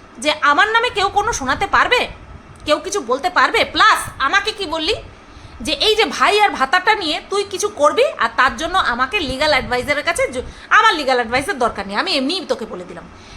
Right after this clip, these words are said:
কিন্তু তুই আসলে তুই কেন বলেছিস বলতো আমাকে কথাগুলো?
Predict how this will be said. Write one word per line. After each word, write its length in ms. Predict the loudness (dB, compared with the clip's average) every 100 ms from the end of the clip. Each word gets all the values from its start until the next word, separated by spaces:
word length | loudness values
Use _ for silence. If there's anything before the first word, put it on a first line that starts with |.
| -8
কিন্তু 280 | -2 0 0 -4 -4
তুই 360 | 6 8 8 4 -10 -20 -20 -20 -20 -20 -4
আসলে 280 | 0 2 2
তুই 240 | 2 0 0
কেন 260 | 2 2 2 2 -2 -20 -20 -6
বলেছিস 420 | 0 2 4 2
বলতো 260 | 4 2 4
আমাকে 280 | 2 2 0
কথাগুলো? 440 | 0 0 -2 -4